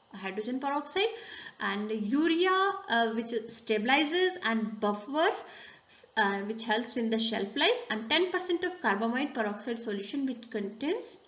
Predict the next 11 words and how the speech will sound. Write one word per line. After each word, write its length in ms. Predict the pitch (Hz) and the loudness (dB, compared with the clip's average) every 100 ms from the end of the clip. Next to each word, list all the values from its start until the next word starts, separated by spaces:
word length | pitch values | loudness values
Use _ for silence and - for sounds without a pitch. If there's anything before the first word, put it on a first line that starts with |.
| - | -4
uh, 300 | 202 190 175 - - - - | 0 2 0 -4 -12 -18 -4
ten 180 | 247 247 | 2 4
percent 320 | 220 220 220 | 4 2 2
of 200 | 415 539 - - - - - | 2 2 -4 -12 -16 -10 2
carbamide 540 | 220 208 208 269 - - | 4 6 6 4 2 -8
solution. 560 | - - 202 196 - 330 - - - - - - _ _ _ - - | -2 2 4 4 4 2 2 -4 -12 -14 -18 -20 _ _ _ -20 -2
Okay, 160 | 277 330 - - | 0 0 -4 -10
so 160 | - 403 403 - | 0 4 4 8
and 180 | 262 392 - - - | 10 10 6 -6 -4
tetrahydrate 1400 | - 277 - 320 339 359 427 - - 226 233 226 320 349 | 0 0 -2 4 6 8 6 2 2 4 4 2 2 2
sodium 520 | 349 269 247 254 302 | -2 -2 -2 0 0